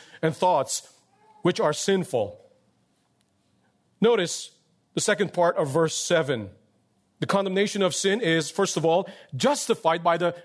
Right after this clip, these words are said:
faithfulness of the Lord, the faithfulness of the Lord.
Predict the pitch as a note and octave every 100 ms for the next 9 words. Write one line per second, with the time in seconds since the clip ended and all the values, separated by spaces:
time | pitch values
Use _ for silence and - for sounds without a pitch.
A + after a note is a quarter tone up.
0 | - - C#4 D4 - F#3+ E3 - C#3+ D3+
1 | D#3 F3 C#3 A2 G2+ _ _ - - B3
2 | - F#3+ D#3 E3 C#3 D3 E3+ D#3